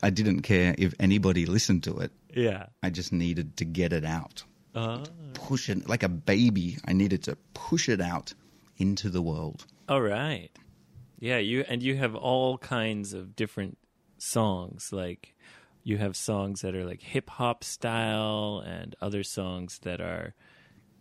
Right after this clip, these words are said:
Speaker 2: reggae style, rock and roll kind of style.
Speaker 1: Yeah, these are all my favorite genres.
Speaker 2: Ah,
Speaker 1: Hmm.
Speaker 2: right. And
Speaker 1: Yes.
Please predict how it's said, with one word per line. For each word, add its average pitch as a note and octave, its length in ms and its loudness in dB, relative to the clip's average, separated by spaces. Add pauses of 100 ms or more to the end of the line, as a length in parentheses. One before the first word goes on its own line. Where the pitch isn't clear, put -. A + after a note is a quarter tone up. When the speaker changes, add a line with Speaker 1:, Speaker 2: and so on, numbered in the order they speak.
(120)
Speaker 2:
reggae A2 600 6
style, G2 1000 -2 (240)
rock A2 480 2
and G#2 180 4
roll G#2+ 340 6
kind G2+ 360 -4
of G2 120 -6
style. F#2 840 -6
Speaker 1:
Yeah, C4 320 2 (120)
these A#2+ 220 4
are G2 80 2
all A2 240 2
my G#2 220 4
favorite G2+ 500 2 (220)
genres. B2 520 4 (400)
Speaker 2:
Ah, F#2+ 440 -14
Speaker 1:
Hmm. C#4+ 240 6
Speaker 2:
right. F2+ 360 -14 (1900)
And A3 880 4 (140)
Speaker 1:
Yes. - 480 -2